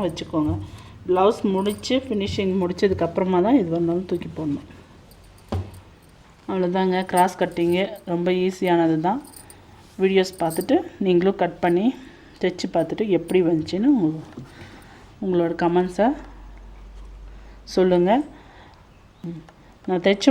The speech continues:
முடிச்சுட்டு இந்த ப்ளவுஸ் ஃபினிஷிங் எப்படின்னு உங்களுக்கு காட்டுறேன். என்னோடய வீடியோஸை ஷேர் பண்ணுங்கள்,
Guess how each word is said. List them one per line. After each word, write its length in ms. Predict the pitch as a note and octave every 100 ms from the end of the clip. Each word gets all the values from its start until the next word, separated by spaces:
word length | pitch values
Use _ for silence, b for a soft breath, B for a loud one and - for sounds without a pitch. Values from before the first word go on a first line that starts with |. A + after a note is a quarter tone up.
| A#3+
முடிச்சுட்டு 380 | F#3 F#3 - E4
இந்த 120 | E4+ F#3+
ப்ளவுஸ் 340 | E3+ F#3 F#3 -
ஃபினிஷிங் 440 | F3+ F3+ F#3 E3+
எப்படின்னு 320 | D#3+ E3 F3 F#3+
உங்களுக்கு 340 | D#3+ D#3 D#3
காட்டுறேன். 340 | D#3 D#3+ F#3+ C#4 B B B B B B B B -
என்னோடய 260 | F#3 F#3 F3+
வீடியோஸை 480 | G#3 G#3 G3 - G#3+ D#4+ B B B B B _ _ _ - -
ஷேர் 300 | G#3 G3 G3+
பண்ணுங்கள், 420 | F3+ F3 F3 A3